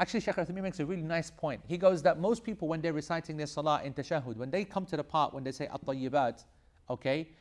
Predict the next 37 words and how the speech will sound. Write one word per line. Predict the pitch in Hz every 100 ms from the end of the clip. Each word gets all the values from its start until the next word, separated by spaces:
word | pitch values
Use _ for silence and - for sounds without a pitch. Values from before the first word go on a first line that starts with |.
| - _ -
they're | 170
immediately | 180 240 208 170
thinking | 170 214 190 170
that | 143
Allah | 135 156 165 139
is | 143
the | 117 139
only | 131 143 143
one | 135 139 127 -
who | 135 135 135 - - 117
does | 135 110
good, | 98 131 101 - _ _
that | 127 -
Allah | 131 151 147
is | 135 120
the |
source | 131 147 139 143
of | 120
all | 131
good, | 123 147 127 98
that | 117
nothing | 156 - 135
but, | 143 139 -
yani | 175 180
the | 170
first | 208 202 165
meaning. | 147 107 - - -
But | 175
they | 185
don't | 247 240
think | 233
of | 208
the | 196
second | 220 - 175
meaning, | 151 117 92 - - - 139
that | 175 -
I | 220 220 180 160 190